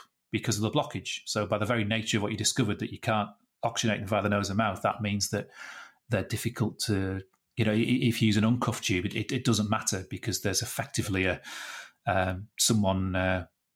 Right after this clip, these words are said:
blocking the top of the airway for you. So any gas you blow in is, is gonna end up going south into the lungs. I-, i-, if you cannot man-, manage them non-invasively, then you need to move to being invasive,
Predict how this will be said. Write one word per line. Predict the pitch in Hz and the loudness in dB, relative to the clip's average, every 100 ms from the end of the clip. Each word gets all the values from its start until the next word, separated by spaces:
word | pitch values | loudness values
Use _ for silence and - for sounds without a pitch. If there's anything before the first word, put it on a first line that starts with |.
| _ | _
blocking | 120 - - 98 | -2 0 0 0
the | |
top | 107 - | -2 -2
of | |
the | 104 | 0
airway | 104 101 90 | 2 0 -2
for | - 95 | -4 -4
you. | 92 | 0
So | - 104 110 | 2 2 0
any | 123 | 0
gas | 127 117 107 - | 2 0 0 -2
you | 107 | 0
blow | 107 104 107 | 2 2 4
in | 101 | 2
is, | 95 92 | 0 -2
is | 110 | -2
gonna | - 110 101 | -2 0 0
end | 95 95 | 0 -2
up | 101 - | -6 -4
going | 98 92 | -4 2
south | - 110 95 - - _ | 2 2 -2 -8 -20 _
into | 110 104 | -10 -4
the | - | -2
lungs. | 95 95 95 92 - _ _ _ | 0 -2 -4 -10 -14 _ _ _
I-, | - | -6
i-, | - 180 - | -2 -2 0
if | 175 - | 0 0
you | 175 | 0
cannot | - 151 127 131 | 2 2 2 4
man-, | 120 127 | 2 2
manage | 123 117 117 | 2 2 4
them | 113 | 4
non-invasively, | 110 110 107 104 98 92 92 87 87 _ | 4 4 2 2 0 -2 -6 -10 -10 _
then | 104 98 | -2 0
you | 98 | -2
need | 98 92 | -2 -2
to | - | -4
move | 92 92 90 - | -2 -2 -4 -6
to | - | -2
being | 95 98 | -2 -2
invasive, | 92 92 - - - | -4 0 0 -2 -10